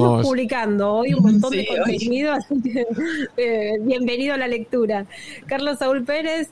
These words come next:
Speaker 2: eh, te agradece. "Excelente, gracias. Muy buenos comentarios, muy interesante".
Speaker 1: Sí, Carlos, ya intentaremos, intentaremos organizar mejor las ideas y, y todo, porque ahora, ahora justamente Andrea estaba comentando cosas que habían dicho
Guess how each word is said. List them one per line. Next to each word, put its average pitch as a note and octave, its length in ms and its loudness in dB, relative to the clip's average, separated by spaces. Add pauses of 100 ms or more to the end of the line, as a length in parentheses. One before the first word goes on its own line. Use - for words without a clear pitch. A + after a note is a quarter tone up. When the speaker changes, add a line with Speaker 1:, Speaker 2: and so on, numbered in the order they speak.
(240)
Speaker 2:
eh, G#3+ 220 -2
te A3+ 80 -6
agradece. A3+ 720 -4
"Excelente, B3 600 -4
gracias. A#3+ 380 -4
Muy A#3 120 4
buenos A#3+ 220 2
comentarios, A#3+ 520 -2
muy A3 220 0
interesante". G3 840 -4 (140)
Speaker 1:
Sí, C3 200 -4
Carlos, C3+ 260 4
ya D3+ 80 8
intentaremos, D3+ 500 6
intentaremos C#3+ 400 4
organizar D3+ 340 4
mejor C#3+ 280 2
las C3+ 180 2
ideas C3+ 340 6
y, A#2+ 200 4
y A#2 60 2
todo, E3 420 8
porque B2+ 240 2
ahora, D3+ 140 10
ahora D3 280 6
justamente E3+ 540 6
Andrea C#3 280 6
estaba D3+ 220 4
comentando C#3 640 4
cosas C#3+ 240 4
que - 60 4
habían C3+ 240 6
dicho B2 640 4